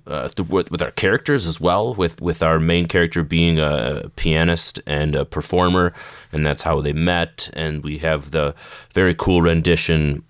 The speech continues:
of It Must Be Love by The Madness, you know, um, right there at the end when he's playing the piano, which is, you know, nineteen eighties classic. I think it's eighties anyway.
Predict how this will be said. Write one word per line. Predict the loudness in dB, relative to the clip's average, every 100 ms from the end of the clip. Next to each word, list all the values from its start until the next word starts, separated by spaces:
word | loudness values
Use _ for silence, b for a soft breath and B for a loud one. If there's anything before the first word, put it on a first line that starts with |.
| _ 0
of | 0 2
It | -2 0
Must | -2 0
Be | 0
Love | 2 0 0
by | -2
The | 0
Madness, | 0 0 2 0 0 -4
you | -4
know, | -2 -2 -4 -8
um, | -8 -6 -6 0
right | 0 2
there | 2
at | 2
the | 2
end | 2
when | 2
he's | 0
playing | 0 -2 0
the | -2
piano, | 0 2 2 0
which | -2 -4
is, | -2
you | 0
know, | 2 2
nineteen | 0 -2 -4 -2 0
eighties | 2 0 -2 _ _ -8
classic. | -2 -2 0 -2 -2 -12 B B B B B -14
I | -6
think | -4
it's | -2
eighties | -4 -2 -4
anyway. | -4 -6